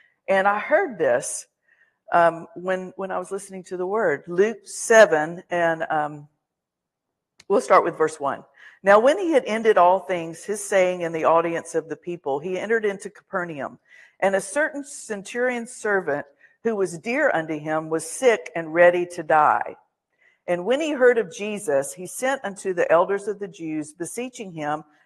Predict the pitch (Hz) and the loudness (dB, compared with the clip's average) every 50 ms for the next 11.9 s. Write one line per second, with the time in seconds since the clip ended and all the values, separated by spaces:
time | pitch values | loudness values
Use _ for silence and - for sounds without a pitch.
0 | _ - 196 190 190 202 233 240 214 202 185 196 - - 220 214 214 220 208 190 | _ -2 -2 -2 -2 -4 -4 -2 0 -2 -2 -2 -4 -4 -2 0 0 0 0 -2
1 | 170 165 156 - 208 208 220 208 190 185 196 175 - - - 208 208 202 196 - | -6 -8 -6 -2 0 2 2 2 0 -2 -6 -6 -6 -8 -6 -4 -2 -2 -2 -2
2 | - - 123 - _ _ _ _ _ _ _ _ _ _ _ - 180 196 190 202 | -4 -8 -8 -10 _ _ _ _ _ _ _ _ _ _ _ -2 -2 0 0 2
3 | 240 269 302 294 277 233 214 - - - - 277 330 349 302 302 - - 208 180 | 2 2 4 4 2 2 2 0 -4 -8 -6 -4 -4 -4 -6 -6 -6 -8 -8 -8
4 | 170 - - 233 254 269 262 196 - 147 139 120 101 - - - - _ _ _ | -10 -12 -10 -8 -6 -6 -6 -4 -2 0 0 0 -2 -4 -8 -14 -18 _ _ _
5 | _ _ _ - 165 202 220 214 180 190 190 190 - - 247 254 285 294 262 - | _ _ _ -2 0 2 2 2 2 0 -2 -2 -4 -4 0 2 2 2 0 -2
6 | - - 190 165 160 160 160 151 - - 226 247 233 - - - - - - 90 | -6 -8 -4 -2 -2 -2 -2 -4 -8 -8 -8 -8 -8 -8 -12 -10 -10 -8 -6 -4
7 | 110 160 156 151 - - - 220 220 208 190 160 143 127 131 131 139 147 _ _ | -4 -4 -4 -6 -8 -4 0 2 2 2 2 2 0 -2 -4 -10 -14 -18 _ _
8 | _ _ _ _ _ _ _ - 185 196 185 190 190 - - 269 294 311 285 254 | _ _ _ _ _ _ _ 6 8 8 8 8 6 -2 -6 -4 -2 -2 0 2
9 | 202 196 - 175 165 165 202 226 262 294 302 285 226 156 151 151 151 147 - 175 | 0 0 0 -4 -2 2 4 4 6 6 4 2 0 -2 -6 -6 -6 -4 -2 -2
10 | 175 175 170 214 220 226 240 240 233 233 - 214 208 214 - - 220 196 175 160 | -2 -2 -4 -6 -4 -4 -4 -4 -6 -8 -10 -10 -10 -10 -8 -8 -8 -8 -8 -8
11 | 151 185 233 262 277 247 - 139 127 127 127 135 147 165 - - - | -8 -8 -8 -6 -6 -6 -4 -2 -2 0 0 0 -2 -4 -8 -18 -20